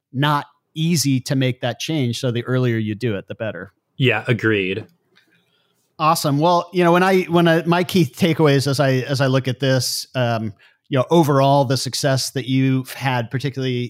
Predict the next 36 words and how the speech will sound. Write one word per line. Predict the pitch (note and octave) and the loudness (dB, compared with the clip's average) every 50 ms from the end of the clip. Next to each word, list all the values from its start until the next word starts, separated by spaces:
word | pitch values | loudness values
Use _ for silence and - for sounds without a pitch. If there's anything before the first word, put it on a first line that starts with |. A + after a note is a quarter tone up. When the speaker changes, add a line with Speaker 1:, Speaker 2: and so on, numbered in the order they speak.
| - | -6
Speaker 1:
in, | C#3 C3 B2 A#2+ A#2+ A#2+ | -6 -4 -4 -4 -6 -6
in | - C3 | -6 -4
the | B2 A#2 | -4 -4
U | A2+ A#2 A#2+ | -4 -2 -2
S | C#3+ F3 - - - | -2 -2 -2 -4 -6
in | A#2 | -6
the | A#2 A2+ | -4 -4
last | A#2 A2+ A2+ - - - | -4 -4 -6 -6 -8 -6
year, | B2+ C3+ C#3+ D3 C3+ B2 B2 A#2+ A2+ - _ - - _ _ _ _ _ _ _ | -4 -2 0 0 0 0 0 -2 -4 -6 _ -20 -20 _ _ _ _ _ _ _
yeah, | D3+ D#3+ E3 | -2 0 0
I, | D#3+ E3 E3+ - | 0 0 -4 -2
it, | - E3+ E3+ - | -2 -2 -2 0
it | - F3 D3 | -2 -2 0
does | - A3 C4 B3+ - | 2 2 2 2 2
feel | - - D3+ C3+ | 0 0 0 2
like | C3 C3 B2+ B2+ - - _ _ _ _ | 4 2 2 0 -2 -6 _ _ _ _
just | C3+ C#3+ C3+ - | -6 -4 -4 -2
a, | C3 C3+ C#3 - | -4 -6 -4 -2
a, | C#3+ C3+ - - _ _ | -2 -2 -2 -4 _ _
a | C#3+ | -6
great | C#3 B2 E3 D#3+ D#3+ D#3 | -2 0 2 2 2 0
story | - - - D#3 C#3+ C3+ B2+ | -2 -2 2 2 2 4 2
of | A#2+ A2+ - | 0 0 0
product | - C3+ B2 A#2 A2+ | 0 0 0 0 0
market | B2+ B2 A#2 A#2+ - | -2 -2 -4 -4 -12
fit | - - B2 A#2+ D3+ - - _ _ _ _ _ _ | -4 -2 2 2 2 2 0 _ _ _ _ _ _
to, | - C#3 A#2+ - | -4 -4 -4 -4
to | - - | -6 -6
some | B2+ - - D#3+ C#3+ D3 | -6 -2 -2 0 0 2
degree. | C3 B2+ - A2+ A2 G#2+ A2 C3+ D3 C3+ _ _ _ _ _ _ _ | 0 0 -4 -4 -4 -2 -2 -2 -2 -4 _ _ _ _ _ _ _
But | - C#3 B2 - | 0 0 0 2
then, | - C#3 C3+ C3+ C3 C3 C3 C3+ C3 C3+ C3 B2 - _ _ | 0 2 2 2 2 2 4 4 2 2 0 -2 -6 _ _
but | C3+ C#3 C3 | -6 -6 -2
then | - C#3+ C#3 C3+ | 0 0 0 0
just | A#2+ C3+ B2+ - - | 0 -2 -4 -2 -2
that, | C3+ B2+ B2 B2 | -2 0 0 -2